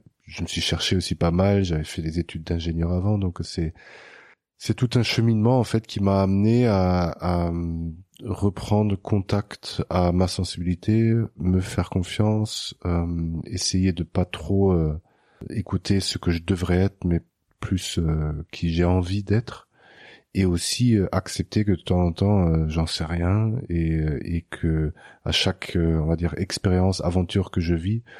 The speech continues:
je redécouvre à nouveau, euh, une partie de moi-même, comme c'est le cas actuellement avec la paternité où,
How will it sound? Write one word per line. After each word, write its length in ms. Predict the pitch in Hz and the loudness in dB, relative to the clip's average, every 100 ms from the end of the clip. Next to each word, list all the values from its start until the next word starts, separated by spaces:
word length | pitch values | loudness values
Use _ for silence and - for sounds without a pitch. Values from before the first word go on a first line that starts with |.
| - | -20
je 140 | - 90 | -2 0
redécouvre 760 | 80 95 95 90 - 107 95 | 2 0 0 -2 0 0 2
à 40 | 87 | 0
nouveau, 420 | 87 85 101 95 | 0 2 2 4
euh, 220 | 85 80 82 - | 2 0 -6 -8
une 120 | 98 92 | -6 -2
partie 320 | 90 - 90 | -4 -4 -2
de 40 | |
moi-même, 360 | 85 85 101 117 - - - _ | 2 2 2 0 -8 -20 -20 _
comme 160 | 98 | -2
c'est 140 | 90 92 | 0 0
le 100 | 87 | 0
cas 180 | - 85 | 0 -2
actuellement 400 | - 92 85 92 | 0 0 2 2
avec 220 | 87 - | 2 -2
la 80 | 82 | -2
paternité 600 | 85 - 82 85 - 107 | -2 0 0 0 0 0
où, 260 | 92 80 | 2 -2